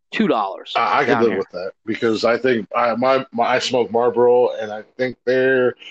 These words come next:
Speaker 2: just about seven dollars a pack for Marlboros here.
Speaker 1: Well, as someone that pays, I pay three dollars for my cigarettes because I buy a pack of
Speaker 2: So, so let me
Speaker 1: twenty-five.
Speaker 2: ask you this. So your cigarettes are, well, there's, you got twenty-five
Speaker 1: Yep.
Speaker 2: in a pack down there? We only get twenty in a pack here.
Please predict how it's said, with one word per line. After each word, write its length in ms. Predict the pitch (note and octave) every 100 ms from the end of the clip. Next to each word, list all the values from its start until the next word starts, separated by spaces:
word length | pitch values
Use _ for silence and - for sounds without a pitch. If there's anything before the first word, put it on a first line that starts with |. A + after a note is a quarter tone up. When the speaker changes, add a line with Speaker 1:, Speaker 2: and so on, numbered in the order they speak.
| - - - - - - _ _ _ -
Speaker 2:
just 440 | E3+ F#3 F3 -
about 300 | D#3 D3+ D#3
seven 400 | - - D#3 D#3
dollars 380 | C#3 C#3 C#3 B2
a 60 | A#2+
pack 300 | B2 B2+ -
for 120 | A#2
Marlboros 560 | A2 G#2+ A2+ A#2 - - _ _ _ _ _ _
here. 300 | A#2+ A#2+ A2+ _ _ _ E3+ D#3 _ _ _ - - -
Speaker 1:
Well, 420 | E3+ D3+ E3 - _ _ _ _ _ _
as 260 | D#3+ G3+ A3
someone 320 | - A#3+ A3+
that 160 | G#3 -
pays, 540 | F#3 D#3 D#3 D3+ - _ _ - -
I 120 | D#3+
pay 180 | G3+ G#3
three 260 | - F#3 E3
dollars 520 | C3 G#2+ - - -
for 120 | - C#3
my 320 | C#3 B2+ A#2
cigarettes 600 | - C#3 A2 F2 - -
because 340 | C3+ C#3 D#3+ C3+
I 200 | C3 D#3+
buy 280 | C#3+ C3 C3
a 60 |
pack 280 | - D3 -
of 60 | -
Speaker 2:
So, 200 | F#3+ D#3
so 140 | F3
let 80 | E3+
me 120 | E3
Speaker 1:
twenty-five. 100 | D3+
Speaker 2:
ask 140 | C#3+
you 80 | D3
this. 220 | D3+ -
So 80 | -
your 180 | B2 C#3+
cigarettes 520 | C#3+ D3 C3 A#2+ A#2
are, 100 | A2 F#2
well, 240 | A#2+ C#3
there's, 280 | G#2 C3 A#2
you 100 | C#3
got 160 | E3 -
twenty-five 480 | B2+ D3+ D#3 A#2 C#3+
Speaker 1:
Yep. 20 |
Speaker 2:
in 60 |
a 60 | C3
pack 260 | - A#2+ C3+
down 140 | C#3
there? 120 | D3+
We 80 | D#3
only 180 | D#3+ A2
get 140 | F#2
twenty 280 | - A#2+ C3
in 100 | F2+
a 40 | F2
pack 240 | G2 E2+
here. 180 | F#2